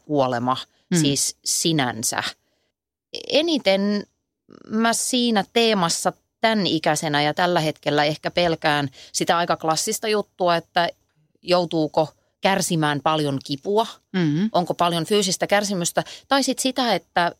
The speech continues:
Speaker 1: ettei niinku ihan ennen aikojaan joutuisi, että miten muut, niinku
Speaker 2: Mm.
Speaker 1: miten lapset, miten muut mahdollisesti jäljellä olevat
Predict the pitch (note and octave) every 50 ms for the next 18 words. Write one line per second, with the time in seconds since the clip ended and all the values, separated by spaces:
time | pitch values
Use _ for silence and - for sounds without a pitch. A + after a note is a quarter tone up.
0 | _ _ _ _ _ - G3 G3+ - - G#3+ G3+ G3 G3 F#3 - - - C4+ C#4
1 | - D#4+ B3+ F3+ F3 E3+ E3+ D#3 D3 D#3+ F3+ F3 D#3+ - D3 C3+ B2+ A#2+ A#2+ A#2+
2 | B2+ C3+ C3+ C3+ B2+ - B2+ C#3 D3 D#3 - G3+ A3+ A3 A#3 G#3+ G3 G#3+ A#3+ C4+
3 | A#3 D3 A#2+ - - - - - - - _ - E3+ E3 F#3 G3+ A3+ A3+ A3+ G3
4 | E3+ D#3+ D#3 D#3+ - - - C#3 - E3 D#3+ - E3 D3+ C#3 C3 B2 - _ -
5 | - - - - F3 F3 F3 D#3 C#3+ - C#3+ D3 C#3+ C#3+ D3 C#3 C3+ B2+ C#3 C3+
6 | - - C#3+ C#3 C#3+ C#3+ C#3 C3+ B2+ B2 B2 B2 B2+ B2+ - _ - C#3 C#3+ C#3
7 | C3+ B2+ B2+ B2+ -